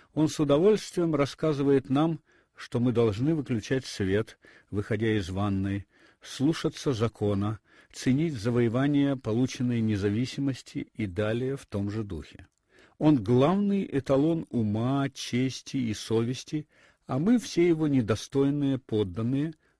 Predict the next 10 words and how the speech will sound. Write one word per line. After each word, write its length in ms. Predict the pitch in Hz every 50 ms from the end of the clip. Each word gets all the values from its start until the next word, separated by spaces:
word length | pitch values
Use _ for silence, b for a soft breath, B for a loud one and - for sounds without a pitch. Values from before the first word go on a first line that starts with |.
| _
от 180 | - 120 117 - _
несовершенства 1000 | - 117 107 - - 120 107 110 101 - - - 135 143 156 - - - - 156
которых 560 | 147 - 110 - 98 98 104 113 - - -
он 200 | - 95 95 92
страдает. 760 | - - - - 98 98 78 69 65 65 73 76 - - - _ _ _ _ _ _ _ _ _ _ _ _
На 160 | - 95 113 113
самом 360 | - 120 101 92 85 85 85
деле, 340 | 82 101 107 117 147 165 165 _ _ _ _ _ _ _ _
именно 420 | - 175 196 196 202 196 190 180 165
Назарбаев 1000 | 165 165 160 135 110 139 135 123 107 85 104 95 80 - 73 69 - - -